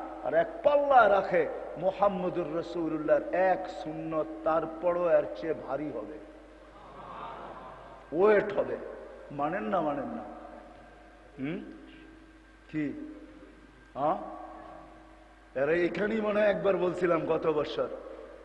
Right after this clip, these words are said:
সমগ্র সৃষ্টির সারা জীবনের গুণগান এক পাল্লায় রাখলেও জিরো। কি চাই সেই গুণগান জিবরিলের হোক, চাই যেই গুণগান মিকাইলের হোক,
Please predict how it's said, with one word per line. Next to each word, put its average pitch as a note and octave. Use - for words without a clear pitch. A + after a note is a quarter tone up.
সমগ্র D#4
সৃষ্টির C#4
সারা C#4
জীবনের C4
গুণগান A#3+
এক A#3+
পাল্লায় A#3+
রাখলেও G#3+
জিরো। E3
কি F#3
চাই G3
সেই G3
গুণগান F#3
জিবরিলের E3
হোক, C3+
চাই G#3
যেই F#3
গুণগান F3+
মিকাইলের F3
হোক, C#3